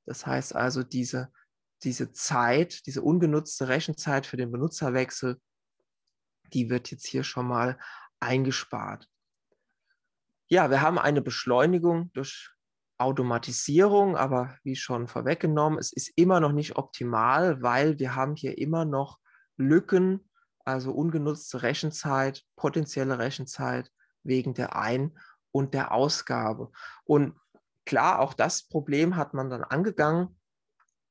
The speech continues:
indem man diese Aufgaben, Ein- und Ausgabe sind ja einfach, ähm, ja,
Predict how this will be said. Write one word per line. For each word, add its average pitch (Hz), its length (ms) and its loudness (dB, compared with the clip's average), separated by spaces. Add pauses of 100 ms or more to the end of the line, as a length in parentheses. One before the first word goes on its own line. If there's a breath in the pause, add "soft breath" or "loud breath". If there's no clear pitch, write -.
(220)
indem 131 380 4
man 147 280 2
diese 131 320 -4
Aufgaben, 170 880 2
Ein- 135 240 0
und 127 80 -4
Ausgabe 160 580 0
sind 139 160 -6
ja - 140 -8
einfach, - 480 -10
ähm, - 440 -10 (460)
ja, 131 380 -8